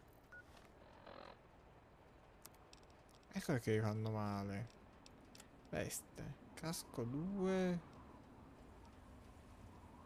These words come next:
Ah, otto. Invece no, questo, questo, questo.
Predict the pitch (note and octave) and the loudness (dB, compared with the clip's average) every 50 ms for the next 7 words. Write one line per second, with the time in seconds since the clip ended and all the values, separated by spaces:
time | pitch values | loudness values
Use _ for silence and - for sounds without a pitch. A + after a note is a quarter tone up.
0 | - - - - - - - - - - - D#3+ D#3 D#3+ F3 F3+ F#3+ G3+ G3+ G3 | -14 -14 -14 -14 -14 -14 -14 -14 -10 -4 2 4 6 8 10 12 12 12 12 12
1 | F3+ D3 - - - - - C#3 B2+ B2 A#2+ A#2+ A#2+ B2 C3+ D3+ D#3+ D3 C#3 C#3+ | 12 12 12 8 2 4 8 10 10 12 12 10 10 10 8 6 6 6 6 6
2 | C#3+ C3 A2+ A#2 C3 B2 A#2 - - - - - - - - - - - - - | 6 6 6 6 6 6 4 4 2 -2 -2 -2 -2 -2 -4 -6 -8 -8 -10 -12
3 | - | -14